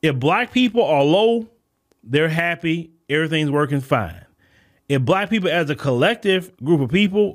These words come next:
come up, then they say, "Wait a minute, things are not working right." And y'all have to understand, the Democrats is just as racist, if not more racist.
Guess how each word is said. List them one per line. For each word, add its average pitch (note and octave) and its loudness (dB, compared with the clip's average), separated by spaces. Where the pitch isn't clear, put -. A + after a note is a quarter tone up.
come C#3 0
up, A3 -2
then D3 0
they D#3+ 2
say, C3+ -4
"Wait D3+ 0
a A3+ 0
minute, A#3 0
things A#3 2
are A3+ 2
not A3 0
working A#3 2
right." A#2+ 0
And E3 0
y'all G#3+ 2
have C#4+ 0
to G#3+ 0
understand, F#3 0
the F#3+ 4
Democrats F#3 -2
is B3 4
just G3+ 0
as A3 2
racist, B3+ 0
if C4 2
not C#4 0
more D4 2
racist. B2 -2